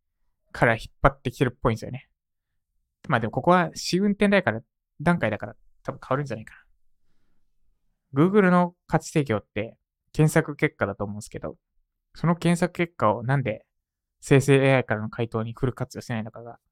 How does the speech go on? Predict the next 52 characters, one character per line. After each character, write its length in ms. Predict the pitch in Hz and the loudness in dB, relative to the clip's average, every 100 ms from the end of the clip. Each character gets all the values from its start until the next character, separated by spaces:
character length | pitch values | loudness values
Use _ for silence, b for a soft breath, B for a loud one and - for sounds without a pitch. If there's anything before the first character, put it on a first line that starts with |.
| - | -16
ま 80 | 110 | -10
あ、 40 | |
結 140 | 135 - | -8 -6
構 240 | 101 120 - | -8 -10 -8
面 140 | 120 | -6
白 180 | 117 107 | -2 -2
い 40 | |
と 80 | - | -2
こ 100 | 117 | -12
ろ。 120 | 131 _ _ _ - | -12 _ _ _ -10
ま 80 | 113 | -4
あ、 20 | |
Google 260 | 131 143 139 | 0 2 2
も 100 | 143 | 2
多 100 | 123 | 0
分 220 | 107 - _ - | -2 -8 _ -6
葛 220 | 139 - - | -4 -2 -2
藤 140 | 123 | 0
し 40 | |
て 80 | 139 | 0
ん 40 | 110 | -2
だ 80 | |
な 100 | 104 | -4
っ 40 | 107 | -8
て 80 | 110 | -12
い 20 | |
う 40 | |
の 40 | 110 | -14
が 140 | - | -18
こ 120 | - 117 | -8 -6
れ 60 | 107 - | -6 -6
か 100 | 117 | -6
ら 120 | 117 | -4
見 140 | 123 | -6
え 40 | 117 | -6
る 80 | |
ん 20 | 117 | -8
で 40 | |
す 80 | - | -16
け 80 | 123 | -20
ど。 120 | 120 _ _ _ _ _ _ _ _ _ _ _ _ _ _ _ _ _ _ _ _ _ _ _ _ _ _ _ _ _ _ | -20 _ _ _ _ _ _ _ _ _ _ _ _ _ _ _ _ _ _ _ _ _ _ _ _ _ _ _ _ _ _
ま 100 | 127 | -2
あ、 20 | 117 | 0
あ 40 | |
と 80 | 123 | 2
は 60 | 104 | 0
あ 20 | |
れ 60 | |
か。 240 | 107 113 - _ | -2 -8 -10 _
検 220 | - 165 | -4 -2
索 240 | 185 175 180 | 0 0 -2
結 220 | 190 | -4